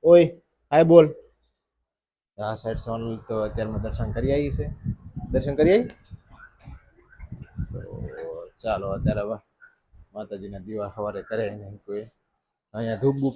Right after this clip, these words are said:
કરી દીધા છે માતાજીનું. અને આ સાઈડ જો સાતિયા ને બધું દોરી દીધું છે.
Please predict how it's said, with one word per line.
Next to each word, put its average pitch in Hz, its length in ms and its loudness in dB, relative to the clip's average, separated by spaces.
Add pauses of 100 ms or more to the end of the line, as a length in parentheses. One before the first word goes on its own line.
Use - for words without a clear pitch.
કરી 139 160 4
દીધા 110 280 -4
છે 104 220 -12 (140)
માતાજીનું. 104 600 -10 (640)
અને 98 140 -8
આ 107 160 -2
સાઈડ 104 320 -6
જો 98 240 -8 (580)
સાતિયા 120 800 2
ને 104 140 0
બધું 104 280 -2
દોરી 156 300 6
દીધું 139 340 6
છે. 135 320 4